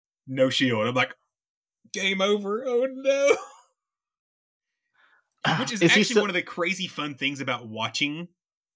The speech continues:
Speaker 1: the, the streams, in my se-, because you have all the information. You're sitting there going, "One, this one shield changes the game. Do it and you win. Stop."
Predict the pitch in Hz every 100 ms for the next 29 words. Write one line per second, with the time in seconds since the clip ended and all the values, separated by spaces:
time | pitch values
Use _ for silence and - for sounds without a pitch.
0 | - 147 147 147 147 - 170 170 170 170
1 | - 160 147 156 165 123 131 147 143 135
2 | 123 131 156 127 165 139 143 - _ _
3 | _ _ _ _ _ - 117 127 151 175
4 | 135 143 - 123 147 147 - 170 143 117
5 | - 135 143 143 147 160 110 _ - 131
6 | 151 175 165 147 135 156 170 127 104 -
7 | 180 175